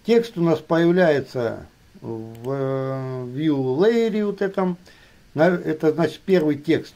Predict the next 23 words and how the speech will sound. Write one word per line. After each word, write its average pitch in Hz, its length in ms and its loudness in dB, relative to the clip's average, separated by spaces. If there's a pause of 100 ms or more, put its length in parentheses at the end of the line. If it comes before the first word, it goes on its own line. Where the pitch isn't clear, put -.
(100)
у 147 100 -6
нас 135 260 -2 (340)
десятка — 143 880 -2
это 117 600 0
патроны. 226 600 -2 (540)
И 226 120 -2
второй 175 360 4
текст 202 360 -2
у 147 60 -4
нас, 147 320 -2
э, 143 100 0
ноль 143 320 0
ноль 147 280 0
один, 175 360 0
можно 151 300 2
переименовать, 151 880 2
допустим, 117 540 -6
здесь 127 180 -4
пишем 120 520 -6 (340)
текст - 320 0
«Патроны», 190 540 0
а 123 120 2
здесь 175 300 0